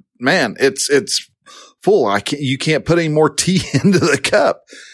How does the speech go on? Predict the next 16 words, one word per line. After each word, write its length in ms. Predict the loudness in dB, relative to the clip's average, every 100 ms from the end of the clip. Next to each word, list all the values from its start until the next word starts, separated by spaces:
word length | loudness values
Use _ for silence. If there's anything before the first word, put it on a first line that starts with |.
| -20 _
And 200 | -2 0
the 100 | -4 -10 _ _ _ _ _ _ _
Zen 220 | -2 0 2
master 380 | 2 0 -2
just 220 | -4 -4 -2
kinda 220 | -2 0
smiled 560 | 0 2 2 0 -2
and 220 | -8 -14 -20 _ -8
looked 300 | -2 -2 -4
to 80 | -6
him 120 | -6
and 100 | -8
said, 320 | -10 -6 -6 -8 _ _ _ _ _ _ _ _ _ _
"This 720 | -4 0 2 2 -2 -4 -12 _ _
is 220 | -6 -4 -2
you. 340 | -2 -2